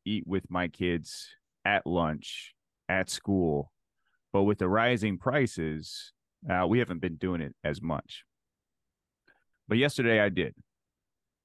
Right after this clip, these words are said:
And I love the look on his face when I, you know, walk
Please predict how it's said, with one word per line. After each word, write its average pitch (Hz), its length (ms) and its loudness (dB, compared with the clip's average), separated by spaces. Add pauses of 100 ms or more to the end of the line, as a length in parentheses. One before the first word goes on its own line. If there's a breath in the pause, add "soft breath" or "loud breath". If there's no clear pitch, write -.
And 101 480 0 (100)
I 107 140 4
love 117 520 4 (120)
the 98 100 -4
look 113 220 0
on 92 120 -4
his 104 140 -6
face 101 400 -2
when 80 120 -8
I, 76 260 -6 (340)
you - 80 -4
know, 76 140 -2
walk 101 480 2